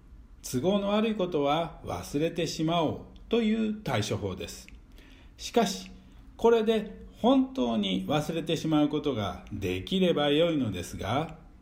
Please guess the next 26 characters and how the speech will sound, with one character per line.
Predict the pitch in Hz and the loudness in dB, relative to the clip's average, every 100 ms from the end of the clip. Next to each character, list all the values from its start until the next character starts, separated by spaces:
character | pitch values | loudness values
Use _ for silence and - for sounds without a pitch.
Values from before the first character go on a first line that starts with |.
| - - - | -20 -20 -4
そ | - | 2
の | 185 202 185 - - - - | 2 2 -2 -10 -20 -16 4
多 | 247 226 | 6 6
く | - 117 | 0 -2
は | 82 62 - - - - - | -2 -6 -12 -20 -20 -20 -20
単 | - 190 196 135 | 0 2 4 2
に | 95 - - - - - | 0 -6 -14 -20 -20 -4
目 | 113 165 | 2 2
に | 170 117 95 | 4 0 -2
つ | - | -12
く | - 151 113 - - | -2 0 0 -2 -8
と | 113 | -2
こ | 156 | 2
ろ | 156 156 | 4 2
か | 117 | 0
ら | 110 156 165 - - - | 0 0 -2 -10 -18 -10
自 | 104 110 | -2 0
分 | 143 175 175 | 0 -2 -4
の | 170 165 | -2 -4
心 | - 156 202 196 190 | -4 -2 0 2 2
の | 185 185 - - | 2 2 0 0
奥 | 156 156 | 0 0
底 | - 202 190 156 | -2 0 2 2
に | 120 | 2
あ | 139 | 2
る | 165 95 | 0 -2